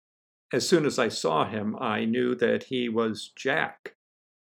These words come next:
the Jack who had been forced to hide in the storage area under the eaves in Veronica's parents' bedroom. It took a moment longer for me to recognize that he must be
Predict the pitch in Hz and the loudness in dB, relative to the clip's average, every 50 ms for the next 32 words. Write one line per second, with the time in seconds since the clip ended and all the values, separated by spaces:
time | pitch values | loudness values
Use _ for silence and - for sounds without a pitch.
0 | _ _ - 117 101 92 131 135 147 156 - - - - 151 143 120 127 147 127 | _ _ 0 0 2 4 4 4 6 4 2 0 -2 2 2 4 4 4 2 2
1 | - 135 131 - - - 160 156 - - - - - 139 - - 151 151 147 147 | 2 0 0 -2 -2 0 0 0 0 -2 -6 -4 -4 -2 -2 0 0 0 0 2
2 | 123 135 131 127 123 113 - - 196 208 220 175 120 101 - 127 113 104 107 107 | 0 0 -2 -2 -4 -4 -2 0 4 6 6 6 6 4 2 2 2 4 2 2
3 | 107 113 131 135 127 123 123 120 110 131 143 - 165 175 180 131 107 107 - - | 2 0 0 0 0 0 0 0 0 0 -2 -2 -2 -2 0 0 0 -2 -2 -2
4 | 135 110 104 95 107 120 127 123 117 110 110 - 110 - - - 127 135 135 117 | -2 -2 0 0 2 2 2 2 0 -2 -2 -4 -4 -6 -6 -6 -4 -4 -2 -2
5 | 107 104 104 - - _ - 78 214 - - - - - _ _ _ _ _ _ | -2 -4 -4 -8 -4 _ 0 0 0 0 -4 -10 -10 -12 _ _ _ _ _ _
6 | _ _ _ _ _ _ _ _ _ _ _ _ _ _ _ _ _ _ _ 160 | _ _ _ _ _ _ _ _ _ _ _ _ _ _ _ _ _ _ _ -2
7 | 151 - 247 233 - 156 139 180 190 170 147 127 143 175 208 233 226 - 127 110 | 8 8 8 10 10 6 4 4 4 4 4 4 6 6 8 6 6 6 4 4
8 | 110 110 - 151 120 131 135 127 - 139 117 127 143 - - 147 131 - 143 127 | 2 4 4 4 4 4 2 0 2 2 2 2 2 2 0 -2 -2 -2 -2 -2
9 | 117 117 120 131 - - - 139 131 - - - 165 170 190 185 156 139 139 - | 0 0 0 -2 -2 0 0 0 0 0 -2 -6 -4 -2 0 0 0 -2 -2 -4
10 | - - - _ 135 123 123 131 131 127 - | -6 -10 -6 _ -2 -2 0 -2 -2 -4 -8